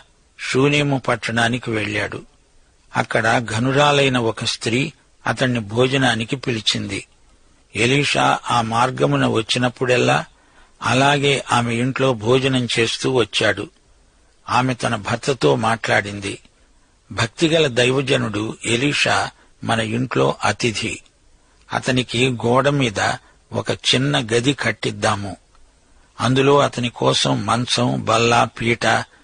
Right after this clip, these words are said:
దీపస్తంభం ఉంచుదాము. అతడు మన వద్దకు వచ్చినప్పుడెల్లా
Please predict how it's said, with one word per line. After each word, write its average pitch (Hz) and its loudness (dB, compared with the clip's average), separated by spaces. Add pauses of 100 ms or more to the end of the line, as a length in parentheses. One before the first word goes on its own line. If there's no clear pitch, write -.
(200)
దీపస్తంభం 113 -2 (260)
ఉంచుదాము. 104 -2 (920)
అతడు 123 2
మన 131 2
వద్దకు 123 0
వచ్చినప్పుడెల్లా 127 0